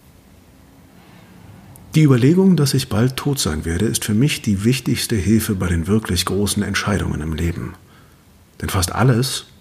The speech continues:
anderer Leute, Erwartungen, Stolz, Versagensangst, wird im Angesicht des Todes unwichtig. Es bleibt nur, was wirklich wichtig ist. Wer bedenkt, dass er sterben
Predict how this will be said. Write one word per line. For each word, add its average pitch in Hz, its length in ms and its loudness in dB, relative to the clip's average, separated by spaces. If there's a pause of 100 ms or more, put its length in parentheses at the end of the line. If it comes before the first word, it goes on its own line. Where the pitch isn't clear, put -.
(280)
anderer 92 380 2
Leute, 98 340 0
Erwartungen, 104 800 -2
Stolz, 107 540 -2
Versagensangst, 101 1120 -4 (600)
wird 131 160 4
im 110 80 2
Angesicht 143 500 2
des 120 140 -6
Todes 143 680 -2
unwichtig. - 680 -4 (680)
Es 135 100 2
bleibt 139 240 0
nur, 123 240 2
was 131 180 -4
wirklich 107 360 -6
wichtig - 360 -8
ist. - 220 -12 (1600)
Wer 120 120 2
bedenkt, 160 380 2
dass 131 100 -2
er 87 120 -6
sterben - 400 -6